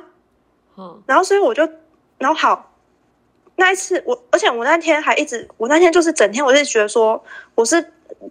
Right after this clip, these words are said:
Speaker 2: 怎样累到眼花了吗？我已经会眼花了吗？
Speaker 1: 嗯。
Speaker 2: 怎么会看错这么离谱的事情这样子？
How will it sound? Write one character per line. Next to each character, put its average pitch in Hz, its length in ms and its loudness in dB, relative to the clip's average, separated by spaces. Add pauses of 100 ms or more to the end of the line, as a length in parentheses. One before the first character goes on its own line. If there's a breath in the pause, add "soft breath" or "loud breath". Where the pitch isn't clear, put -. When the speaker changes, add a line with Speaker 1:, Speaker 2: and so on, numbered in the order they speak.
(120)
Speaker 2:
怎 208 180 2
样 240 260 -2
累 294 160 4
到 277 140 0
眼 208 280 -2
花 226 280 2
了 220 120 0
吗？ 208 200 -6
我 277 120 4
已 - 20 -4
经 277 160 -6
会 311 120 4
眼 208 260 -2
花 233 260 2
了 233 100 -2
吗？ 202 400 -4 (140)
Speaker 1:
嗯。 185 240 -16
Speaker 2:
怎 - 80 -2
么 220 80 -2
会 349 120 4
看 285 300 -2
错 302 180 -2
这 277 60 -10
么 240 160 -4
离 214 220 -10
谱 - 260 -8 (240)
的 190 120 2
事 208 260 -8
情 214 220 -8
这 - 80 0
样 240 220 -6
子？ - 200 -12